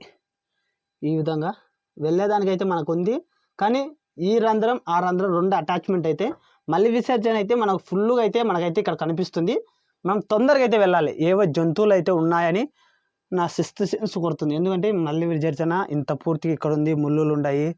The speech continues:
ఎముకలు అయితే కనిపిస్తూ ఉన్నాయి. వినిపిస్తుంది, సౌండ్ అయితే వినిపిస్తుంది, జూ అని. మీరు, మీకు వినిపిస్తది,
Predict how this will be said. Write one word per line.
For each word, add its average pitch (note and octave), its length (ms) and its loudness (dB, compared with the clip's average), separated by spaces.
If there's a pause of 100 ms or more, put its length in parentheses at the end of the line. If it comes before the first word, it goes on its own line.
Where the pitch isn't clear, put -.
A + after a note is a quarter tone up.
(680)
ఎముకలు D#3+ 380 -2
అయితే D3+ 220 -4
కనిపిస్తూ C#3+ 400 -6 (120)
ఉన్నాయి. C#3+ 340 -2 (3500)
వినిపిస్తుంది, G#3 460 2 (180)
సౌండ్ B3+ 280 4
అయితే A3 180 4
వినిపిస్తుంది, F#3 520 2 (520)
జూ D#3 180 2 (680)
అని. F#3+ 160 4 (4000)
మీరు, D#3 200 2 (520)
మీకు D3 200 0 (100)
వినిపిస్తది, F#3+ 540 4